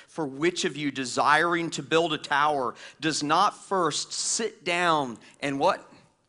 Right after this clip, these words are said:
"And count the cost, whether he has enough to complete it. Otherwise, when he has laid the foundation and is not able to finish, all who see it will begin to mock him,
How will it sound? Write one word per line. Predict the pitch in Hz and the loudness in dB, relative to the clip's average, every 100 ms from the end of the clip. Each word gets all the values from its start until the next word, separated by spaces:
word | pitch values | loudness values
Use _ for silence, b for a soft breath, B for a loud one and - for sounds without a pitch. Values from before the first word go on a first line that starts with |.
| _ _ _ _ _ | _ _ _ _ _
"And | 110 | -20
count | - - 131 131 - - _ _ | -16 -12 -10 -12 -14 -20 _ _
the | - | -20
cost, | - 98 - - - - - - _ _ b b b _ | -16 -16 -14 -12 -10 -12 -14 -18 _ _ b b b _
whether | 123 165 147 | -2 0 -2
he | 120 113 | -6 -8
has | 101 | -8
enough | 95 104 143 | -12 -12 -14
to | - | -14
complete | 104 87 - 156 156 | -18 -18 -16 -12 -10
it. | 120 | -4
Otherwise, | 147 185 202 151 139 131 - B - | 0 2 2 4 6 4 -2 B -6
when | 185 | -2
he | 180 | 0
has | 147 | -2
laid | 139 165 208 226 | -4 -2 -2 -4
the | 185 | -6
foundation | 180 - 180 185 156 160 214 - 185 131 - B - | -6 -4 -2 -2 -2 -2 0 -2 -4 -8 -14 B -6
and | 170 | -4
is | 156 | -2
not | 160 185 220 175 | 0 2 2 0
able | 208 190 | -4 -6
to | 185 175 | -8 -10
finish, | - 220 208 185 - | -8 -6 -4 -4 -2
all | 185 247 277 269 | 2 6 8 8
who | 285 254 | 4 -4
see | - 262 | -6 -6
it | 254 226 | -6 -4
will | 240 | -4
begin | 220 208 262 | -4 -8 -8
to | 240 | -8
mock | 208 220 220 202 | -4 -2 -2 -4
him, | 202 208 202 | -8 -8 -8